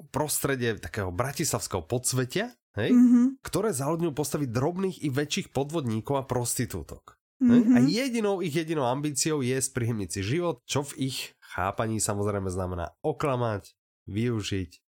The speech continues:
Speaker 1: a zničiť tých ostatných.
Speaker 2: Tak mi přijde, že pro fanoušky Kariky. <laughs>
Speaker 1: Toto
Speaker 2: Ne?
Speaker 1: je také,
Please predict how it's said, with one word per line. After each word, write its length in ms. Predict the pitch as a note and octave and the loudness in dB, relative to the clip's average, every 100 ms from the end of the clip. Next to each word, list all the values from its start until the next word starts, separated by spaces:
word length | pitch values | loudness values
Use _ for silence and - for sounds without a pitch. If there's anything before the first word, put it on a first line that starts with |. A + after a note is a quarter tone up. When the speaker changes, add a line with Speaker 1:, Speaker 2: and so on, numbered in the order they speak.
| _ | _
Speaker 1:
a 80 | - | -10
zničiť 600 | E2 F#2 G2+ G#2 - F#2+ - | -8 -4 -2 -2 -4 -8 -10
tých 240 | F2+ E2+ - | -10 -10 -10
ostatných. 760 | F2 E2+ - F#2 F#2 E2 - - _ _ - | -10 -6 -6 -8 -10 -10 -12 -20 _ _ -16
Speaker 2:
Tak 160 | B3 | -10
mi 100 | D4+ | -4
přijde, 300 | D4 C4+ C4 | -2 0 0
že 100 | C4 C4 | 2 0
pro 180 | A#3+ | -2
fanoušky 440 | A#3+ C4 B3+ - B3 | -2 2 0 0 -4
Kariky. 600 | A#3+ A#3 B3+ B3+ C4+ C4+ _ | -2 -2 -2 -2 -4 -8 _
<laughs> 560 | - - D4 C4+ F#4 - F#4 - _ _ _ _ _ | -12 -2 0 0 -4 -8 -8 -10 _ _ _ _ _
Speaker 1:
Toto 180 | - C#4 | -2 0
Speaker 2:
Ne? 80 | C4+ | -2
Speaker 1:
je 80 | |
také, 240 | B3+ - | -2 -2